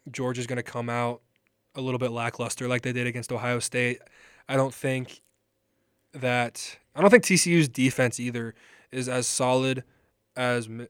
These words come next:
as, as, um, as Ohio State's was. Um, and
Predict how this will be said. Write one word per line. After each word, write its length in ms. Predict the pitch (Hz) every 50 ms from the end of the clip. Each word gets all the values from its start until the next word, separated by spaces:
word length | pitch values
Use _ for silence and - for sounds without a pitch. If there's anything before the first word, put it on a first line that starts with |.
| - 127
as, 200 | 123 123 117 123
as, 340 | 127 131 131 123 120 113 - -
um, 420 | 123 120 113 110 107 104 110 117 _ _ _ _ _ _ _
as 140 | - 135 127
Ohio 240 | 127 117 139 135 127
State's 380 | - - 131 131 135 127 -
was. 400 | 127 120 113 110 110 107 - - - _ _ _ _ _ _ _ _ _ _ _ -
Um, 420 | 123 123 120 113 110 107 104 107 - _ _ _ _ _ _ _ _ _ _ _ _ _ _ _ _ _ - _ _ _ _ _ _ _ _ _ _ _ _ _ -
and 500 | 139 135 131 127 123 123 120 113 -